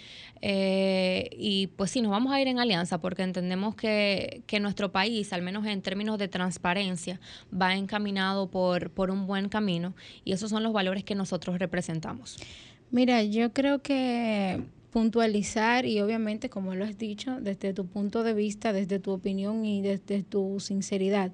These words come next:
Speaker 2: es importante. Y eso que puntualizas de que, eh, una cosa, eh, hay una variación entre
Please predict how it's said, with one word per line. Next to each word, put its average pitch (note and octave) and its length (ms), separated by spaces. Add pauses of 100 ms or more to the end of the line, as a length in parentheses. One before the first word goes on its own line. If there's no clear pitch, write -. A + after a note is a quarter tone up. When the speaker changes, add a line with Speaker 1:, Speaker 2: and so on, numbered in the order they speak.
(540)
Speaker 2:
es - 220
importante. G#3 800
Y A3 540 (540)
eso B3+ 240
que D4+ 140
puntualizas B3 920
de G3+ 140
que, G3 640
eh, F3 500 (100)
una B3 240
cosa, B3 640
eh, F#3 520 (540)
hay A3+ 160
una C4 160
variación B3 760
entre F#3+ 460